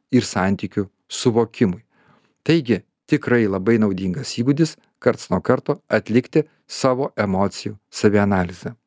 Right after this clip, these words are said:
Šiam kartui tiek. Čia buvo Andrius Kaluginas. Geros ir lengvos jums dienos. Priminsiu, kad šio ir kitų komentarų įrašus galėsite rasti Žinių radijo interneto svetainėje žinių radijas taškas L T, o savo klausimus rašykite man į elektroninį paštą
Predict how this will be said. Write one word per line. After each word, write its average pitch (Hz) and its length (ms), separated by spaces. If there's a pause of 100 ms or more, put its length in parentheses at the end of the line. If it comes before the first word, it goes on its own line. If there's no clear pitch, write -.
(540)
Šiam 107 260
kartui - 340
tiek. 185 280 (320)
Čia 156 180
buvo 95 320
Andrius 113 400
Kaluginas. 180 540 (680)
Geros 117 520 (120)
ir 208 220
lengvos 110 420
jums 104 280 (160)
dienos. 95 500 (760)
Priminsiu, 156 420
kad 120 160
šio 120 140
ir 107 100
kitų 107 160
komentarų 98 500
įrašus 143 380
galėsite 107 400
rasti 127 240
Žinių 139 280
radijo 95 300
interneto 95 460
svetainėje 151 460 (180)
žinių 110 240
radijas 120 320
taškas 110 480
L 107 160
T, 98 200 (440)
o 113 80
savo 101 240
klausimus 147 500
rašykite 117 420
man 107 280
į 131 160
elektroninį 90 540
paštą 131 360